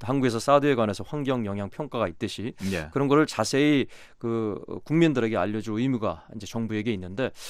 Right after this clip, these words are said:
Speaker 1: 아시다시피 북한 정부는 그런 것을 자세히 설명하지 않고 있기 때문에
Speaker 2: 네.
Speaker 1: 이 주민들로서는 이제 방사능 오염이 됐을 때 어떻게 해야 되는지 그런
Speaker 2: 음.
Speaker 1: 대처 요령조차도 잘 모르고 있다는 게, 어, 그 대북 소식통들이 말하고 있는 겁니다.
Speaker 2: 예.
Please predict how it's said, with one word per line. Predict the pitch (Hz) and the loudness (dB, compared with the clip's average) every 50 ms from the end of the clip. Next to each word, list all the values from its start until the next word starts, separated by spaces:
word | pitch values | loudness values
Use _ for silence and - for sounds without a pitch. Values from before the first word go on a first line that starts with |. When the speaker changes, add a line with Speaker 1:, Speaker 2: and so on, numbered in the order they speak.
| - - - - | -14 -16 -10 -4
Speaker 1:
아시다시피 | - 113 113 - - 127 - - - 127 | -2 -2 0 0 0 0 0 0 -4 -6
북한 | - - - 135 123 | -4 -2 0 0 0
정부는 | 123 120 123 120 | 0 0 0 0
그런 | 113 - 117 117 113 | -2 0 -2 -2 -2
것을 | 107 101 - 117 | -2 -4 -6 -8
자세히 | - - 92 - 123 110 | -8 -8 -6 -4 -4 -2
설명하지 | - 156 151 139 131 113 110 104 98 113 98 | -2 -2 0 0 2 2 0 0 0 -2 -4
않고 | 82 95 104 - 143 | -4 -4 -2 0 0
있기 | 127 - 117 | 0 0 -2
때문에 | - - 98 90 95 120 120 - | -4 -4 -4 -4 -4 -2 -2 0
Speaker 2:
네. | - 101 92 82 76 78 - - | 2 2 2 2 0 -4 -10 -16
Speaker 1:
이 | - | -14
주민들로서는 | - - - 151 156 160 160 151 156 156 147 135 - - 135 139 143 135 | -8 -4 0 2 4 4 6 6 6 6 6 4 4 0 -2 -2 0 0
이제 | 123 127 123 | 0 -2 -4
방사능 | - - 110 117 120 113 127 127 127 120 110 | -2 -2 -2 -2 0 0 0 0 0 0 0
오염이 | 110 110 110 110 110 107 | 0 0 0 0 -2 -2
됐을 | 101 98 - - 101 | -4 -6 -6 -8 -10
때 | 95 - 139 123 | -6 -4 -4 -4
어떻게 | - 98 - - - - 160 | -4 -6 -8 -8 -6 0 2
해야 | 147 143 135 120 | 2 2 2 2
되는지 | 110 98 95 98 - | -2 -6 -8 -10 -8
그런 | - 110 113 | -6 -6 -4
Speaker 2:
음. | 85 | -2
Speaker 1:
대처 | 85 113 120 123 156 151 143 139 135 123 | 0 -2 0 2 2 4 4 4 2 2
요령조차도 | 107 101 - - 104 101 120 156 208 - - - - - - | -2 -4 -6 -6 -6 -4 -2 -4 -4 -6 -12 -16 -16 -16 -6
잘 | - - 135 | -2 0 0
모르고 | 123 104 110 120 143 139 156 131 | 2 2 2 4 6 6 6 6
있다는 | - - 113 98 98 95 | 6 2 -2 -2 -4 -6
게, | 90 87 82 98 135 202 - - - - - - | -8 -8 -8 -8 -8 -10 -12 -16 -20 -20 -18 -14
어, | - - - 80 90 | -10 -10 -8 -8 -10
그 | - - | -10 -12
대북 | - - 113 110 120 - | -8 -6 -6 -6 -6 -4
소식통들이 | - 147 127 - - 123 110 107 104 95 98 101 104 | -4 -4 -4 -4 -4 -4 -4 -4 -4 -6 -6 -6 -6
말하고 | 98 90 85 82 87 95 92 101 101 | -6 -4 -4 -4 -4 -4 -4 -4 -4
있는 | 95 104 107 | -4 -4 -4
겁니다. | 95 90 82 85 - 98 98 - 101 98 | -4 -6 -8 -8 -6 -4 -2 0 2 2
Speaker 2:
예. | 98 87 82 | 2 2 2